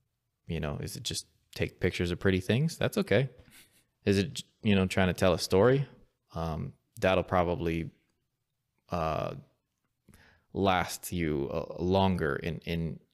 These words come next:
you know, making money off of it and stuff. That'll, that'll probably get you further. Um, but yeah, just know some of those things, get, get yourself into it and, uh, and give it time.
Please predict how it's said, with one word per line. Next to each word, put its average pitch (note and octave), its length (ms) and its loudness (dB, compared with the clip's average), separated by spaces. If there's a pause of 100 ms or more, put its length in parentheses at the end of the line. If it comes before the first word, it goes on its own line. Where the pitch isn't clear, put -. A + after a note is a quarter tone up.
(100)
you E2 120 -6
know, D#2+ 100 -4
making E2+ 340 -4
money E2 300 -4
off C#2+ 200 -4
of - 100 -12
it - 180 -10
and - 80 -20
stuff. - 340 -10
That'll, E2+ 240 -4
that'll F2+ 220 -2
probably D#2+ 240 -2
get D2 140 -6
you - 80 -10
further. - 500 -6 (760)
Um, G2 440 -6 (360)
but - 260 -4 (540)
yeah, A#2 100 -2 (320)
just G2 200 -8
know G2 280 6
some D#2+ 200 -4
of D2 100 -4
those C2 240 -4
things, C2+ 440 -8
get, - 240 -4 (540)
get G#2+ 180 0
yourself F#2+ 360 -2
into E2+ 300 -4
it - 180 -6 (180)
and, D#2 400 -8
uh, G#1 380 -6 (640)
and F2+ 120 -6
give F2 180 -2
it - 100 -6
time. B1+ 440 -2